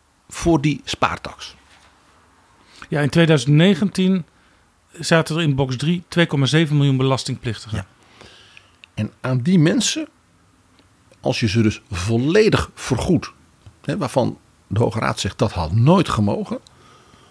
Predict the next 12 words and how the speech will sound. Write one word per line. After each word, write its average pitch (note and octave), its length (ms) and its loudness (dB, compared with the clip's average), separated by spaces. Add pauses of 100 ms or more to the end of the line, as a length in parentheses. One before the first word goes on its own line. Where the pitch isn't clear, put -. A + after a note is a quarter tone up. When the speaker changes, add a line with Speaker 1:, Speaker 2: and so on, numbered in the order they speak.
Speaker 1:
dan - 160 -6
kost - 240 -4
dat - 280 -6
twaalf - 540 -8
miljard. - 380 -6 (140)
Dus F#2+ 140 -8
dat G#2+ 140 -2
is G#2+ 100 -4
zo'n F#2+ 240 -2
tweeduizend F3 960 0 (380)
euro C#3 480 0 (760)
per A2 240 2